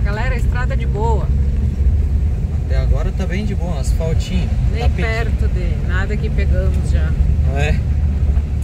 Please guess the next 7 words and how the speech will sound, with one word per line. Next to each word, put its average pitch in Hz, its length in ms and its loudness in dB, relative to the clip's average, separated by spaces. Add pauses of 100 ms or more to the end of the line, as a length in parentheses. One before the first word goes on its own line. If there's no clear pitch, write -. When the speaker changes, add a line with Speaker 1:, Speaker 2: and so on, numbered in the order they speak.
(3750)
Speaker 2:
Vamos - 160 0
ver. - 220 0 (2000)
Ela - 360 2
vai 135 280 2
subindo - 520 2 (160)
gradativo, 190 880 0
né? - 220 0